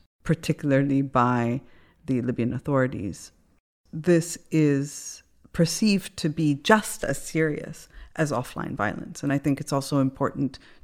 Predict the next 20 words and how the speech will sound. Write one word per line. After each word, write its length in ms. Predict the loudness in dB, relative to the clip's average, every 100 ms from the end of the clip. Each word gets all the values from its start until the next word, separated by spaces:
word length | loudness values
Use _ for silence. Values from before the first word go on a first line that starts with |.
| -2
to 100 | 2
note 400 | 2 2 -2 -4
that 260 | -6 -8 -20 _ _ _ _ 0
in, 240 | 2 4
in 300 | 2 2 2
Libya, 500 | 0 0 0 -2 -6 -12 _ _ _ _ _
uh, 160 | -6 -4 2
in 160 | 6
the 80 | 6
current 400 | 4 0 -2 -2
state, 420 | -6 -2 -2 -2
that 160 | -6 -4
that 280 | -2 -2 0
violence 720 | 0 0 -2 -6 -12 -18 -18 -10 -2
usually 400 | 0 -2 -6 -10
translates 880 | -4 -2 -2 -4 -12 -14 -18 -20 -20 _
from 260 | 2 2 4
online 460 | 2 2 0 -4
to 120 | -6 -8
offline 500 | -8 -8 -10 -10